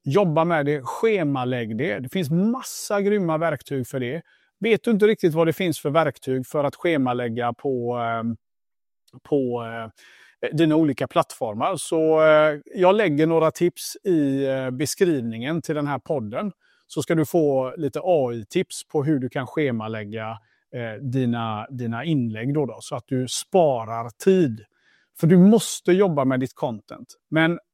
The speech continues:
avslutningsvis då då, så skulle jag vilja säga det att content i sig är inte nyckeln till ökad försäljning.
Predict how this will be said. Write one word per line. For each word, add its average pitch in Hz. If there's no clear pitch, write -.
avslutningsvis 180
då 190
då, 131
så 139
skulle 147
jag 143
vilja 143
säga 139
det 117
att 107
content 214
i 202
sig 170
är 127
inte 160
nyckeln 143
till 131
ökad 123
försäljning. 110